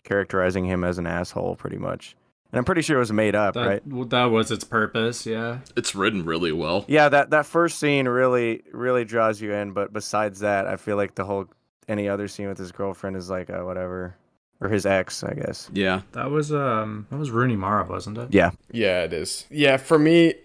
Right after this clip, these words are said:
Speaker 4: the, the elements of, of Social Network that really, really work for me outweigh the ones that really, really work in Gone Girl, 'cause I think we get, like, one career best performance in Gone Girl and then a pretty good supporting cast.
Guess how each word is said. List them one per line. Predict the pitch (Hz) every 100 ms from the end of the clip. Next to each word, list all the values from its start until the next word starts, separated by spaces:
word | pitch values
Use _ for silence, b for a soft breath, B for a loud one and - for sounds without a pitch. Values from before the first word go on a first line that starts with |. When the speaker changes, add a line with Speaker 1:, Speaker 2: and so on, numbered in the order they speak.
| _
Speaker 4:
the, | 139 143 139 -
the | 139 143 147
elements | 165 160 147 139
of, | 107 - 113
of | 104
Social | - 120 120
Network | 104 87 104 -
that | 95 -
really, | 90 107 104
really | 92 104 98
work | 87 90 92 - - _
for | - 110
me | 95 98 98 101 - _ _ - -
outweigh | 117 - 95 95 98
the | 101
ones | 98 104 98
that | 98
really, | 101 104
really | 101 107 104
work | 104 101
in | 104
Gone | 98 98 101
Girl, | 104 104 101 -
'cause | 123 113
I |
think | 113 139
we | 123 113
get, | 110
like, | 98 92 - -
one | 98 104 110 107 98 - -
career | 117 101 101 101
best | 98 98 -
performance | 98 95 92 95 101
in | 101
Gone | 104 104 104
Girl | 101 104 104 -
and | 101 95
then | 95 87 -
a |
pretty | 123 147 127
good | 92 98 98
supporting | - 101 110 110 117
cast. | 120 117 113 -